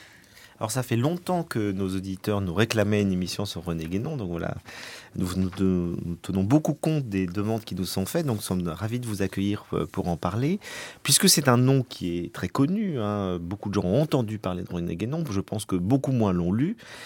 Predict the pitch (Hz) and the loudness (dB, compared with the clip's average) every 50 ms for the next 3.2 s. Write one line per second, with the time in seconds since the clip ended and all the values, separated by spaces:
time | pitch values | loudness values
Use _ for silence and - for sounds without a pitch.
0 | - - - - - - 127 156 165 160 151 165 196 214 208 190 - 180 - - | -16 -16 -18 -10 -2 4 8 8 10 10 10 8 8 6 6 2 -2 -4 -4 0
1 | - 170 160 - - 139 123 120 117 117 120 127 135 131 120 107 95 - - - | 0 0 0 2 2 2 4 4 4 4 4 4 4 4 4 4 2 0 2 6
2 | 147 147 143 131 113 101 95 - - 117 104 104 107 113 113 135 165 208 226 214 | 8 8 8 8 4 0 0 2 2 2 4 4 2 -2 -2 -4 -6 -6 -4 -4
3 | 196 165 120 | -4 -4 -4